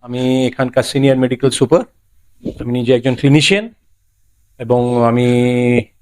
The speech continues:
almost thirty-three years এই ইন্ডাস্ট্রিতে আছি এবং নারায়ণা হাসপাতাল আমি প্রায় ন বছর আছি।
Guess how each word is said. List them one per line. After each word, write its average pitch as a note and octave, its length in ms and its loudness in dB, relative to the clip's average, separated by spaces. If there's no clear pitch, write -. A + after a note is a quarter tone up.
almost A#2 400 0
thirty-three B2+ 920 0
years C3+ 380 -2
এই A#2 80 -2
ইন্ডাস্ট্রিতে A#2 480 0
আছি E3+ 280 -2
এবং A2+ 240 -2
নারায়ণা A#2 420 0
হাসপাতাল A#2 460 -4
আমি A#2 240 0
প্রায় G#2+ 480 0
ন A2+ 160 0
বছর G#2+ 280 -4
আছি। - 180 -10